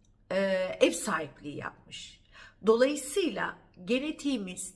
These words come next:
D N A'larımızda çok ciddi bilgiler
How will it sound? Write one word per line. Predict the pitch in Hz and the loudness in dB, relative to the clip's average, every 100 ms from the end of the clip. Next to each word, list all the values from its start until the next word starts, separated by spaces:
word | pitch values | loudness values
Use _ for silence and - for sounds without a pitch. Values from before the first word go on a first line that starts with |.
| 180 | 2
D | 214 247 | 2 4
N | 302 | 6
A'larımızda | 285 269 254 240 214 185 214 220 - - _ _ _ | 6 6 4 0 -6 -2 -2 -2 -6 -16 _ _ _
çok | - 415 - | -6 -6 0
ciddi | 294 202 269 220 | 0 2 -2 0
bilgiler | 233 185 208 180 185 233 - | -6 -6 -2 0 -2 -4 -16